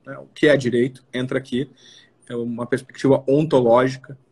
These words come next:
Existe uma perspectiva gnosiológica ou epistemológica, né? Como é que eu conheço o direito? É um, é um segundo,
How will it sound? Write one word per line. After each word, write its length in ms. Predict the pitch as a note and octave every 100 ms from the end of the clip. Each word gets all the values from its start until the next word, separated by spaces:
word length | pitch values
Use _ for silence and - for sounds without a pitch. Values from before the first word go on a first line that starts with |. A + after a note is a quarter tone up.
| _ _ _ _ _ - _
Existe 880 | D3+ C3+ C#3 F#3+ - - G3 G3 F#3+ F#3
uma 260 | D#3+ E3+
perspectiva 640 | E3+ D#3+ - D3+ - D#3 C#3+
gnosiológica 960 | C3 D#3 F3 D#3+ D3 C3 D#3+ F3 E3+
ou 100 | B2+
epistemológica, 920 | B2+ - C3+ C3+ A#2 A#2 C#3 D3+ - A2+
né? 140 | A2+
Como 180 | A#2+ B2
é 40 |
que 60 | C3+
eu 60 | C#3+
conheço 500 | C#3 B2+ C3+ - -
o 40 |
direito? 440 | A2+ A2+ B2+ - _ _ _ _ _ -
É 60 |
um, 160 | A2+ A#2 A2+
é 40 |
um 80 | A2+
segundo, 640 | - A#2+ A#2 C#3+ E3 B2+